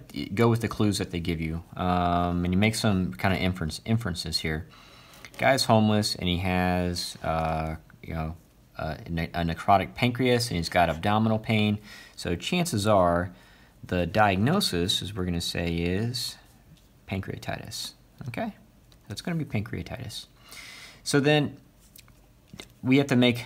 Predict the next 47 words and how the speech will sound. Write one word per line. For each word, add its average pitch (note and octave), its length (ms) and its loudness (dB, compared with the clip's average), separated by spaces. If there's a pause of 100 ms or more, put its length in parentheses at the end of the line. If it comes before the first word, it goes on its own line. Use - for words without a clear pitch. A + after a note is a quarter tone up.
another A2 440 6
kind G2+ 240 2
of F#2 80 2
an F2 100 2
assumption F2+ 720 0
here F2 540 0
of, F#2 500 4 (340)
well, A2 440 4 (320)
you G2 140 0
know, F#2 60 4
the F2+ 80 0
guy's A2+ 300 6
living A#2 160 4
on A#2 120 6
the A2 60 4
street, F2 540 0
he's E2+ 180 -8
got E2 220 -2
pancreatitis, F2 1120 0
um, E2 440 0
and E2+ 220 -4
so, F2 480 0
and, F2+ 300 -2
and G2 100 -2
they G#2+ 80 6
might A#2 220 6
give G2+ 80 0
you F#2+ 80 2
more E2+ 160 2
clues, A#2+ 500 0 (320)
but F#2+ 120 2
we G2+ 100 2
also B2 300 4
have D#3 400 0
to B2 100 -4
suspect F2+ 640 -2 (240)
that E2+ 140 -10
there, E2 160 -4
that - 200 0
alcohol F2+ 720 0
might F2 220 -4
be - 80 -12
playing D#2+ 260 -6
a D2+ 60 -6
factor - 420 -8
into - 200 -10
this, - 380 -12